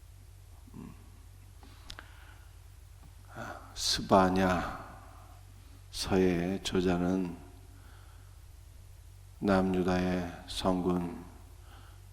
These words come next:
어, 요시아 시대에 활동한 선지자 스바냐더라, 이렇게 말씀하고 있는 것이죠. 스바냐는 여호와께서 숨기시다라고 하는 뜻입니다.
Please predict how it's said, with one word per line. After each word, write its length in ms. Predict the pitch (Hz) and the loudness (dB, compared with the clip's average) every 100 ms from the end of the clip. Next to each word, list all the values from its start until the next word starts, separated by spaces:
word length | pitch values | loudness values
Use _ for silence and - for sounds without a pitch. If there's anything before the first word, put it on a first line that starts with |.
| - - - - - | -18 -20 -20 -18 -10
어, 100 | 139 | -2
요시아 720 | 98 98 107 98 - 107 104 | 6 10 10 10 6 6 6
시대에 460 | 95 - 113 101 98 - | 4 2 6 6 6 2
활동한 840 | 104 92 98 92 87 92 90 85 | -2 0 2 2 4 2 2 -2
선지자 840 | - - 107 90 87 92 87 - - - - - - - - | -6 0 2 2 2 0 0 -4 -10 -16 -18 -18 -18 -14 -6
스바냐더라, 1400 | - 110 98 90 87 87 85 - - - - - - - | -2 4 4 4 2 2 0 0 0 0 -4 -8 -12 2
이렇게 340 | 95 101 - | 2 2 0
말씀하고 680 | 85 87 - 92 87 87 90 | 0 0 0 0 0 0 0
있는 240 | 87 87 | 0 -2
것이죠. 580 | 87 101 - - 50 - - - - - - - - - - - - - - - - - | -4 -6 -4 0 0 -2 -12 -18 -18 -18 -20 -20 -18 -18 -18 -18 -18 -18 -18 -18 -20 -12
스바냐는 960 | - - - 110 95 92 90 92 90 85 - - - - 98 | -4 -2 6 8 8 4 2 2 2 -2 -10 -16 -18 -4 6
여호와께서 800 | 95 98 98 - 98 90 98 87 | 8 10 8 8 6 6 4 4
숨기시다라고 1800 | - 123 120 107 - - - 175 175 - - - - - - - 92 90 | 2 4 6 6 6 4 4 2 0 -4 -6 -10 -12 -12 -4 2 4 4
하는 240 | 90 87 | 2 0
뜻입니다. 720 | - - 92 92 101 - | -2 -2 -4 -6 -8 -10